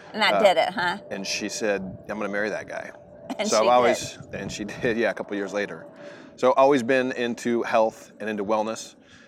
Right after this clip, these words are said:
Speaker 2: and that's just kinda where it stemmed from.
Speaker 1: Awesome. Well, I love hearing, uh, that, and I'm excited to hear more about how you got from there to founding this company. But first, let me ask you a different question, David.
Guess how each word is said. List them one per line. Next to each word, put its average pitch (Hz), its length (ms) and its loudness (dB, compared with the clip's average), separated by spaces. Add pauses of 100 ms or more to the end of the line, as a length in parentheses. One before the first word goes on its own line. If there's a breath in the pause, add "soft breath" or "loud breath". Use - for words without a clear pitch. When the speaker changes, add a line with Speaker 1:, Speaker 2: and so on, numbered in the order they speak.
(200 loud breath)
Speaker 2:
and 104 220 -2
that's 95 160 -6
just - 120 -14
kinda 107 160 -2
where 107 120 0
it 101 40 -10
stemmed 151 240 -8
from. 90 200 -14 (680)
Speaker 1:
Awesome. 214 640 4 (560 loud breath)
Well, 226 180 8
I 208 160 6
love 240 460 6
hearing, 226 540 0
uh, 170 300 2 (380)
that, 196 400 4
and 196 160 6
I'm 185 180 -2
excited 185 440 0
to 220 60 -4
hear 196 200 0
more 185 340 4
about 196 200 2
how 196 80 -2
you 190 140 -6
got 185 280 4
from 175 220 -4
there 214 400 6
to 185 440 -4
founding 208 440 -2
this 156 220 -4
company. 214 420 -2
But 202 160 2
first, 330 280 0
let 320 80 -2
me 262 80 -2
ask 196 300 -2
you 208 120 0
a 180 60 2
different - 440 -6
question, 156 400 -6
David. 113 340 -6